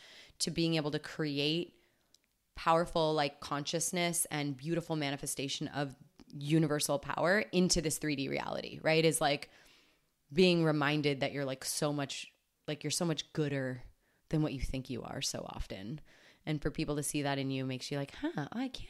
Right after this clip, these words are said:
do that. Wow." And the belief in yourself s-, is that, like, that that's where self-esteem is built and born, and that's where connection is birthed.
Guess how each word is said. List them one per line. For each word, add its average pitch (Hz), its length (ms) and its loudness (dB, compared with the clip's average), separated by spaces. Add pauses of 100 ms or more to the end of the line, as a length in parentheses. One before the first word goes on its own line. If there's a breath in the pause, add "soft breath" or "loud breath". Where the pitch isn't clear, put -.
(100)
do 165 140 -2
that. 101 380 -8 (240)
Wow." 180 560 4 (560 soft breath)
And 180 100 2
the 165 60 2
belief 165 280 2
in 175 60 2
yourself 180 400 4
s-, - 160 -4
is 147 160 -2
that, 151 140 -2
like, 143 220 -6
that 143 140 -6
that's - 220 -4
where 143 80 -2
self-esteem 139 540 -2
is 156 100 0
built - 380 -8
and 135 100 -4
born, - 380 -10
and - 80 -6
that's 143 180 -8
where 147 100 -6
connection 151 600 -4
is 113 160 -6
birthed. - 540 -12